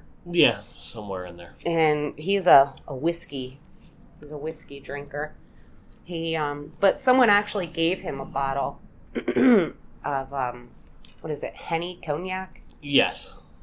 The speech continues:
Speaker 2: Or something.
Speaker 1: Shout out to George.
Speaker 2: Aw, hi.
Speaker 1: George gave me the cognac.
Speaker 2: Hi, George. I don't
Speaker 1: It's all
Speaker 2: know.
Speaker 1: his fault.
Speaker 2: Yeah, I don't know you, but thanks.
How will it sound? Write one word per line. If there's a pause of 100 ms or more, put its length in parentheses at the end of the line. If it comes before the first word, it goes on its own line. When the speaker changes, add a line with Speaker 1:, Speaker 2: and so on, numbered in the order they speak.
(120)
Speaker 2:
Or
something.
Speaker 1:
Shout
out
to
George. (480)
Speaker 2:
Aw,
hi.
Speaker 1:
George
gave
me
the
cognac.
Speaker 2:
Hi,
George.
I
don't
Speaker 1:
It's
all
Speaker 2:
know.
Speaker 1:
his
fault.
Speaker 2:
Yeah,
I
don't
know
you,
but
thanks.